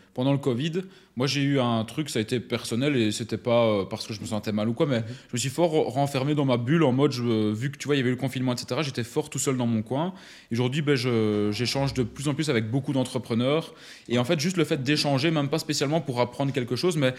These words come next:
Speaker 1: t'as plein d'informations
Speaker 2: Ouais.
Speaker 1: d'entrepreneurs qui viennent, que ce soit au niveau des process, du marketing, des business, ça rentre dans ta tête et ça te permet de te nourrir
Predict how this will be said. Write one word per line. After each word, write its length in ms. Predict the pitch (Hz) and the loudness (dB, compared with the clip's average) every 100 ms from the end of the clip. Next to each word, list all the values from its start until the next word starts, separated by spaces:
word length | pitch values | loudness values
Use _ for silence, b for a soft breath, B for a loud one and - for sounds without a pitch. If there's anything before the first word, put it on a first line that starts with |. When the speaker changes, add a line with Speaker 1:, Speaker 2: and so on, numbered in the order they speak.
| B - | B -2
Speaker 1:
t'as 100 | 120 | 0
plein 300 | - 175 165 | 2 0 2
d'informations 540 | 143 147 139 120 160 | 0 -2 0 0 0
Speaker 2:
Ouais. 40 | 147 | -2
Speaker 1:
d'entrepreneurs 460 | 135 147 139 135 | -2 -4 -2 -2
qui 80 | 135 | -2
viennent, 100 | 151 | -2
que 80 | 143 | -2
ce 60 | |
soit 80 | 135 | -2
au 40 | 131 | 0
niveau 140 | 120 | 0
des 120 | 120 | -2
process, 460 | 113 135 127 131 110 | -2 -4 -2 -2 -2
du 120 | 117 | -2
marketing, 680 | 131 123 139 120 139 131 117 B B | -2 -2 -4 -4 -2 -2 -4 B B
des 140 | 110 127 | -2 0
business, 420 | 127 117 170 185 | -2 -2 0 0
ça 160 | - 120 | 0 0
rentre 180 | 135 156 | 0 0
dans 40 | |
ta 140 | 139 127 | 0 0
tête 160 | 156 | 0
et 40 | 156 | 0
ça 120 | 131 | -2
te 80 | - | -4
permet 180 | 131 143 | -2 -2
de 80 | |
te 140 | 120 135 | -2 0
nourrir 500 | 127 117 156 180 | 0 2 2 0